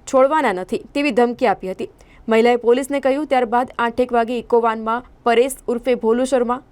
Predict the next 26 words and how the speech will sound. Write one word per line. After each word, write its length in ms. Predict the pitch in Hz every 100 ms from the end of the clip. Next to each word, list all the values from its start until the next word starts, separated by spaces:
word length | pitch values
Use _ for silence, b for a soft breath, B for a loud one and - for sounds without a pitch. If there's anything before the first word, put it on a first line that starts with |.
| - -
ધવલ 280 | 226 254
પરેશ 320 | 262 233 233 254
શર્મા, 320 | 240 233 262 b b b
યોગીન 340 | 247 262 302 311
પટેલ, 300 | 285 262 277 - b b 214
વીર 220 | 262 294
શર્મા 380 | 294 269 262 285
અને 160 | 262
જય 200 | 240 240
મકવાણા 440 | 240 220 240 226 233
ધસી 280 | 220 220
આવ્યા 240 | 185 165 175
હતા, 180 | 190 - -
જે 160 | 214
પૈકી 340 | 214 214 214 240
ભોલુના 400 | 214 208 208 208
હાથમાં 400 | 208 208 202 202
છરો 180 | 220 226
હતો, 240 | 220 240 b b b b
યોગીનના 500 | 254 269 311 302 311
કમરના 400 | 320 247 254 269
ભાગે 380 | 254 240 226 262
કંઈક 280 | 262 240 233
હતું, 260 | 220 170 -
ધવલ 300 | 214 214 226
અને 160 | 226